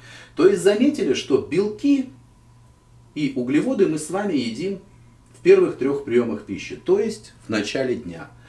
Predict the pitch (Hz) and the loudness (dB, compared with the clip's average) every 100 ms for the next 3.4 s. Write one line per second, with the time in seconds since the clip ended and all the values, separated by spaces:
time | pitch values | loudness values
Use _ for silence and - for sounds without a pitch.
0 | - - - - - 269 214 - 98 151 | -20 -20 -20 -12 -2 0 0 -2 -6 -4
1 | 214 143 98 - - _ _ - 180 247 | -2 -2 -4 -8 -14 _ _ -6 -2 -2
2 | 247 233 - 165 135 135 - - 107 123 | -4 -8 -2 0 2 2 0 -2 0 2
3 | 165 214 214 | 2 0 -2